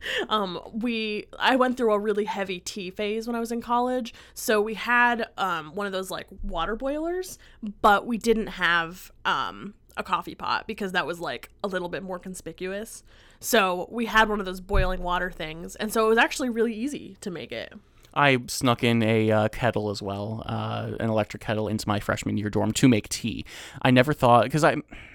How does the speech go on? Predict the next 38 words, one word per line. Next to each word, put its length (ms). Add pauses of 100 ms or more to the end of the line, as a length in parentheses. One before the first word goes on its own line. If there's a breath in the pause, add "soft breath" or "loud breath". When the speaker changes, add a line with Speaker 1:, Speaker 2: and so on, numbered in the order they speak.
(180 loud breath)
Speaker 2:
I 120
always 220
thought 240
that 180
tea 240
would 140
be 140
easier 240
to 40
make 180
than 160
coffee 380
because 500
I 120
didn't 240
need 180
any 200
of 40
the 60
specialized 500
equipment, 420 (440 loud breath)
but 260 (500)
French 360
press 400
is 260
basically 400
like 180
brewing 300
tea. 360
Like, 580
uh, 340
a 60
lot 340
of 180
French 380
presses 380
are 80
marketed 560